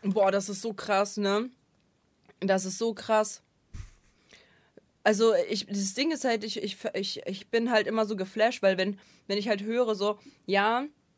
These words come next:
ja, also das war ja so zweitausendzwei und dann bin ich so, ja, da bin ich halt gerade nach, äh, nach Deutschland gekommen. Genau, das ist das Jahr gewesen. Dann so, ja, das war ja bestimmt dann halt so zweitausendsieben, da war ich schon volljährig und ich denk mir so,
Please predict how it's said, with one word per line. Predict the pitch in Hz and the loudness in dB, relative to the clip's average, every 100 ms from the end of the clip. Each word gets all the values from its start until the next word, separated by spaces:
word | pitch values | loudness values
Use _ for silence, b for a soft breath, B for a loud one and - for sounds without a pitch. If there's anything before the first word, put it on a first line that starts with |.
| _ _ _ _ _ _ _ - | _ _ _ _ _ _ _ -8
ja, | 214 190 | 0 2
also | 196 220 208 | 2 2 2
das | 190 196 | 0 0
war | 196 | 4
ja | 196 | 4
so | 202 | 4
zweitausendzwei | 196 208 190 202 196 196 - 180 233 | -2 -2 0 2 0 -2 2 2 4
und | |
dann | 196 | 2
bin | 190 | 0
ich | 190 | -2
so, | 190 | 2
ja, | 185 | 2
da | 160 165 | 2 0
bin | 285 | -2
ich | 294 | 0
halt | 302 285 | 0 0
gerade | 269 269 277 | 2 2 2
nach, | 262 269 - | 0 0 -2
äh, | 240 247 247 | -4 -2 0
nach | 247 | 0
Deutschland | 208 196 196 180 | 2 2 2 -6
gekommen. | 170 - 160 175 | -8 -6 -4 -2
Genau, | 214 185 156 | -2 -2 0
das | 196 | -2
ist | 214 202 | -4 -8
das | 196 | -4
Jahr | 175 160 | 0 0
gewesen. | 202 240 285 294 381 B B B - | -2 -4 -4 -4 -8 B B B -6
Dann | 214 | 0
so, | 214 | 4
ja, | 196 | 4
das | 202 - | 2 2
war | 208 | 4
ja | 196 | 4
bestimmt | 196 220 220 | 0 -4 0
dann | 208 | 2
halt | 202 180 | 2 2
so | 190 190 B B | -2 -4 B B
zweitausendsieben, | - 208 202 202 196 208 226 208 | 2 2 4 2 2 0 0 2
da | 170 | 4
war | 185 | 2
ich | |
schon | 196 180 | 0 -2
volljährig | 214 233 226 180 185 | 2 4 4 0 0
und | 202 | -2
ich | 190 | -4
denk | 196 | -2
mir | 190 | -2
so, | 185 | -4